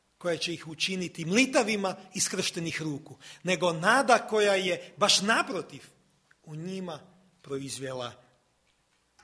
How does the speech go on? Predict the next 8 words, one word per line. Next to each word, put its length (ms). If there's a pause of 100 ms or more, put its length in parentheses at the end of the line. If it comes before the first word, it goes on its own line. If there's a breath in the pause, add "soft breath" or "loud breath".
(600)
još 180
veću 280
aktivnost 640 (720)
za 140
propovijedanje 720
istine. 360 (1600 soft breath)
U 80
zaključku, 560